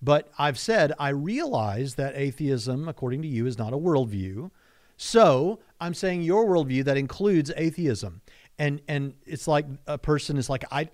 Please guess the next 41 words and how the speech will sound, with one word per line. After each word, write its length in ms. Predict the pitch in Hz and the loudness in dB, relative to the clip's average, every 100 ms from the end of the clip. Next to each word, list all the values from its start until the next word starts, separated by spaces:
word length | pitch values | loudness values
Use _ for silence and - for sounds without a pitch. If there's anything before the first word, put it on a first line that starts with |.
| - | -6
I 120 | 147 | -2
don't, 240 | 185 190 - 151 | 0 0 -6 -4
that's 380 | 135 208 - | 0 0 0
not 320 | 208 202 185 - | 0 0 0 0
in 160 | 175 | 0
my 180 | 165 151 | 0 0
script. 640 | - - 254 123 - - | -2 -2 0 -2 -6 -4
That's 320 | - 196 - - | 0 2 0 2
not 300 | 208 170 175 | 4 4 2
in 160 | 170 | 0
my 180 | 170 156 | 2 2
list 360 | 156 165 160 147 | 2 0 0 -2
of 180 | 127 - - - | -2 -6 -20 -18
pre-approved 640 | - 175 190 160 170 160 - | 0 2 4 2 2 2 0
things 320 | 160 156 135 | -2 -2 0
that 180 | 139 139 | 0 0
Christian 340 | 156 151 147 | -4 -4 -4
apologists 640 | 120 - 185 175 131 123 139 | -4 0 2 2 0 -4 -6
are 80 | |
supposed 360 | 120 123 127 120 | -8 -4 -4 -4
to 60 | 127 | -8
say. 300 | - 160 123 | -4 -2 -2
So 280 | - 123 - - - - | -4 -6 -8 -16 -20 -4
I 60 | 139 | 0
don't 220 | 202 208 | 2 0
really 240 | 175 180 180 | -2 2 4
know 120 | 175 | 2
what 120 | 185 | 0
to 80 | 147 | -2
do, 260 | 151 156 | 2 4
but 260 | 147 139 147 | 2 -2 -2
you 140 | 151 | -4
said 280 | 196 196 175 | -2 0 0
something 420 | - 160 156 147 | 2 0 0 -2
that 140 | 135 127 | -2 -4
triggers 460 | - 180 170 156 | -4 0 2 0
this 240 | 139 147 - | 0 -2 -2
response 500 | 135 - 139 147 - | -6 0 0 0 -2
that 100 | 131 | -2
I've 220 | 123 117 | 0 0
memorized. 640 | 131 131 120 117 120 110 | -2 0 2 0 -2 -6